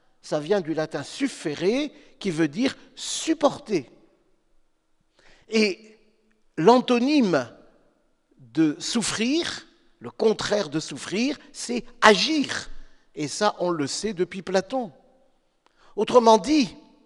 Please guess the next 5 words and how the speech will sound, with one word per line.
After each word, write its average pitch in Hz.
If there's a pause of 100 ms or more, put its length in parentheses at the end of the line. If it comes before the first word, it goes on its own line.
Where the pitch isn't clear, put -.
(1160)
la 170
douleur 233 (240)
devenue 254
souffrance - (1080)
devient 175